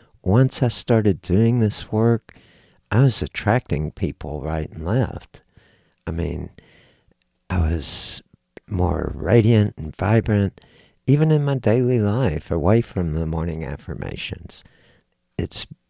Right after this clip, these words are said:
building that erotic energy and, and bringing it up into my body and then up through my chakras. It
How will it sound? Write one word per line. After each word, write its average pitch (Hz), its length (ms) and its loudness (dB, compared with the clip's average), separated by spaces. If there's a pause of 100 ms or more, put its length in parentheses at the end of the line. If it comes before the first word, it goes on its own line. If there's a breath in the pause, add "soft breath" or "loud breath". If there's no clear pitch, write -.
building 117 440 4
that 90 320 0
erotic 95 520 -2
energy 95 760 0
and, 67 360 -8
and 76 560 -8 (220)
bringing 98 440 0
it 90 120 2
up 82 240 -2 (100)
into 147 400 6
my 82 200 -2
body 71 520 -8
and 73 140 -6
then 90 220 -4 (100)
up 110 200 0 (120)
through 123 280 2
my 87 180 -2
chakras. - 880 -8 (960 soft breath)
It 58 360 -8